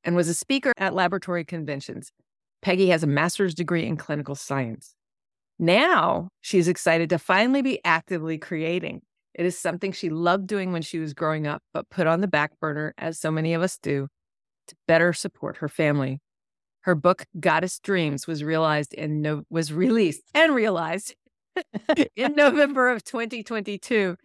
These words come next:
It is a collection of magical stories resembling fairy tales,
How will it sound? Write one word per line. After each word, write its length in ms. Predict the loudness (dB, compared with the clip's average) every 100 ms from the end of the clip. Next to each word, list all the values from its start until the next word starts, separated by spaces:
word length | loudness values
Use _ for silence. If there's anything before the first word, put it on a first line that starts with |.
| -8 -8 -6
It 120 | -4
is 120 | -2
a 60 | -2
collection 500 | -2 -2 -2 -4 -2
of 160 | -2
magical 520 | -2 -2 -2 -4 -10 -14
stories 520 | -12 -10 -6 -8 -8 -2
resembling 560 | 0 2 0 0 -4
fairy 380 | -6 -2 0 -2
tales, 400 | -4 -10 -10 -18